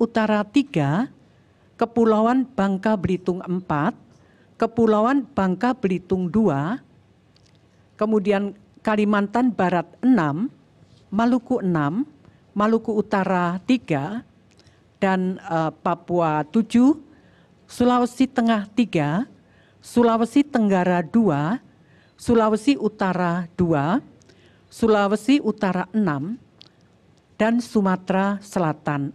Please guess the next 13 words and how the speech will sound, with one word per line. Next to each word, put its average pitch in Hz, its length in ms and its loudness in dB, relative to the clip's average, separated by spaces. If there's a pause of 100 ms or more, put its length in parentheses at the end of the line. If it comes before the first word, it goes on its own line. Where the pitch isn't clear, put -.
empat. 156 400 -6 (2000)
Nah, 170 160 -10
rekan-rekan 240 960 0
media 185 640 4
sekalian, 151 720 -2 (2250)
pada 220 240 0
kesempatan 220 640 0
hari 190 320 0
ini, 151 460 0 (580)
Kementerian 233 640 2
Kominfo 180 880 0 (640)
mengumumkan 233 1000 2 (800)
bahwa 151 560 0